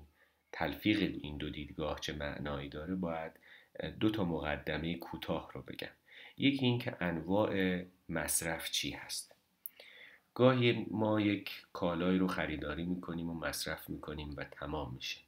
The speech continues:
مثلاً نوشیدنی و غذا. این کالا رو ما براش پولی پرداخت می‌کنیم و استفاده می‌کنیم و اون کالا تمام می‌شه.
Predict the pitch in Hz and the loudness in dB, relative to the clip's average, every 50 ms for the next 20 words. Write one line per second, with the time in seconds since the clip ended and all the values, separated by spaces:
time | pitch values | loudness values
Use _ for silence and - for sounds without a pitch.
0 | _ _ _ - - _ _ _ _ _ - - 78 76 - - 73 71 76 78 | _ _ _ -20 -20 _ _ _ _ _ -10 -6 -6 -6 -4 -4 -4 -4 -2 -4
1 | 76 76 73 73 - _ _ _ _ _ _ - 78 78 - - - 80 69 - | -4 -6 -8 -10 -14 _ _ _ _ _ _ -6 -4 -4 -2 -2 -2 -2 -2 -2
2 | 78 76 71 73 73 71 71 69 73 71 - - 147 139 - - - - - - | -2 -2 -2 -4 -6 -6 -6 -6 -6 -6 -4 -4 -4 -4 -4 -6 -8 -10 -12 -16
3 | _ _ _ _ _ _ _ _ _ _ _ _ - 85 82 82 78 - 82 78 | _ _ _ _ _ _ _ _ _ _ _ _ -6 -4 -4 -2 -2 -2 -2 -2
4 | 78 80 80 80 80 78 80 80 78 71 76 78 80 78 - - - - 117 120 | 0 0 -2 -2 -4 -4 -6 -4 -4 -2 -2 -2 -2 -4 -6 -6 -2 2 4 6
5 | 127 123 120 117 110 110 110 113 107 104 - - - 107 101 98 - 101 98 98 | 6 6 6 4 4 4 4 2 0 0 -2 -6 -6 -6 -6 -4 -2 0 0 2
6 | 95 95 95 - _ _ - - _ _ - _ _ - - 82 78 73 - - | 0 -2 -4 -6 _ _ -20 -20 _ _ -20 _ _ -4 -2 -2 0 0 -2 -2
7 | 78 76 - 78 76 71 95 101 107 98 95 - 98 92 90 92 90 87 85 87 | -4 -4 -4 -4 -2 0 0 2 2 2 0 2 2 2 4 4 2 2 0 -4
8 | 87 82 - - 76 76 76 78 76 - - 76 73 71 67 62 - - - - | -6 -6 -6 -6 -6 -4 -6 -8 -8 -6 -6 -6 -4 -4 -6 -8 -10 -8 -6 -6
9 | - - | -6 -6